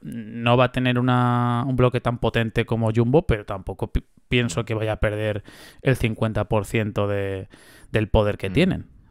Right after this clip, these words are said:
Speaker 1: la verdad, o sea,
Speaker 2: No,
Speaker 1: tiene
Speaker 2: el cincuenta no, pero bueno, también es en parte culpa del Jumbo, porque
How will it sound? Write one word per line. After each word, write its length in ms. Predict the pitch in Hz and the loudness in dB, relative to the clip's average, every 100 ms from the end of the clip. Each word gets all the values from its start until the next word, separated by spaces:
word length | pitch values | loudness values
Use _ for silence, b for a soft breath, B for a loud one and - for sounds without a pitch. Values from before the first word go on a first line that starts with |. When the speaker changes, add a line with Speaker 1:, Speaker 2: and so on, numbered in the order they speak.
| - | -14
Speaker 1:
la 60 | 87 | -10
verdad, 280 | 87 120 | -2 2
o 40 | 151 | 2
sea, 120 | 98 | 2
Speaker 2:
No, 60 | 90 | -2
Speaker 1:
tiene 180 | 85 82 | -4 -6
Speaker 2:
el 40 | |
cincuenta 340 | 92 101 107 | -6 -2 0
no, 160 | 110 123 | 2 2
pero 180 | 135 92 | 4 4
bueno, 200 | 110 117 | 2 0
también 260 | 92 98 | 0 -2
es 140 | 131 - | -4 -6
en 160 | 127 | -8
parte 260 | 104 95 - | 0 0 0
culpa 280 | 95 92 87 | -4 -2 -2
del 160 | 82 78 | -2 -2
Jumbo, 340 | 123 139 87 | -2 -2 -2
porque 800 | 87 78 82 80 80 80 78 80 | -4 -6 -8 -6 -6 -8 -10 -14